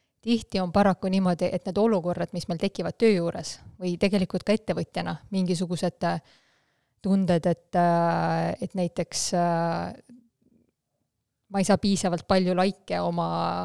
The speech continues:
oma mingitele postitustele või, või kas, kas see oli piisavalt hästi tehtud või et, et need tegelikult on otsene peegeldus meie lapsepõlvest. Et kuidas me oleme harjunud kas,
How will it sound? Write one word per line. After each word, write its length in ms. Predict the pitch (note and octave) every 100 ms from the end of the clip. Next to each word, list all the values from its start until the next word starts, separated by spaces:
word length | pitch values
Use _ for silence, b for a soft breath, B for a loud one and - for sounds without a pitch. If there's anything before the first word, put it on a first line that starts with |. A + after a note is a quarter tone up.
| F3+ -
oma 240 | F#3 F3
mingitele 480 | F#3 F3+ - F#3 F3+
postitustele 800 | G3+ - - - D#3+ F#3 E3+ E3
või, 160 | F3 F3
või 120 | F3
kas, 300 | F#3 F3 - -
kas 180 | F#3 -
see 100 | F#3+
oli 100 | F#3+
piisavalt 440 | G3+ - F3+ E3+
hästi 260 | G3 - F3+
tehtud 440 | F#3+ - F3 E3
või 160 | F3 F3+ - b b b b b
et, 300 | F3+ F3 -
et 420 | F3+ F3 E3+ E3 -
need 160 | G3+
tegelikult 560 | - G#3 G3+ E3+ - -
on 120 | E3+
otsene 480 | - F#3+ - G3+ F3
peegeldus 540 | F#3+ F#3 F3+ E3 E3 -
meie 180 | E3
lapsepõlvest. 800 | E3 F3 F3+ E3+ F3 - - - - -
Et 180 | G3 -
kuidas 300 | G3+ F#3+ -
me 80 | F3+
oleme 240 | F3 F3
harjunud 460 | F3+ G3+ G3 F#3 -
kas, 280 | F#3 F3